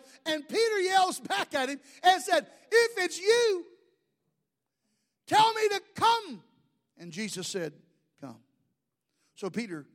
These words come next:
fixed his eyes on Jesus, and he doesn't even think what he's about to do, and he gets out of the boat, and the only other man to walk on water. Peter steps out of the boat. He takes his few steps, these incredible steps, but suddenly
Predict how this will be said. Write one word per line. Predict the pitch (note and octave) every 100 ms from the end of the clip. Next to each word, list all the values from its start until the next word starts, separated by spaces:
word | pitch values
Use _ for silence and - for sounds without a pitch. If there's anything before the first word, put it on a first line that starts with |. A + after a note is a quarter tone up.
| _ -
fixed | A#3 -
his | G#3+ F#3+
eyes | F#3+ F#3 F3
on | E3+
Jesus, | C#3+ B2+ A#2 - - _ _ _ _ _ _ _ _ -
and | D#3+
he | D#3+
doesn't | A3 A#3+ G#3 G#3+ -
even | A3 F#3+ F3+ - A#3
think | A3+ F#3+
what | D#3+ F#3+ F3
he's | F3
about | D#3+ D#3+ E3
to | D#3
do, | D#3+ E3
and | D#3
he | D#3
gets | D#3+ C#3+ F#3
out | A3
of | G3
the | F#3
boat, | D#3 C#3+ - _ _ -
and | F3 E3
the | D#3 D#3+
only | G3 A#3 A3 G#3+ G3 _ -
other | G3 F3+ E3 D#3+
man | E3 F3+ D#3+ C#3+ C3+ _ _
to | - D#3
walk | C#3+ D3+ - _ -
on | D#3 C#3
water. | B2+ B2 - _ _ _ _ _ _ _ _ _ _ _ _ _ -
Peter | B3+ F#3+
steps | - G#3+ G3+
out | F#3+ F#3
of |
the | F#3
boat. | F#3 D#3
He | D3+
takes | A3 - D#3+
his | D3+
few | G#3+ F#3
steps, | - G#3 F3 -
these | E3 C#3+
incredible | - - A3+ E3+ E3
steps, | - F#3+ D#3+
but | F3+
suddenly | - - C#4+ B3 F3 D#3+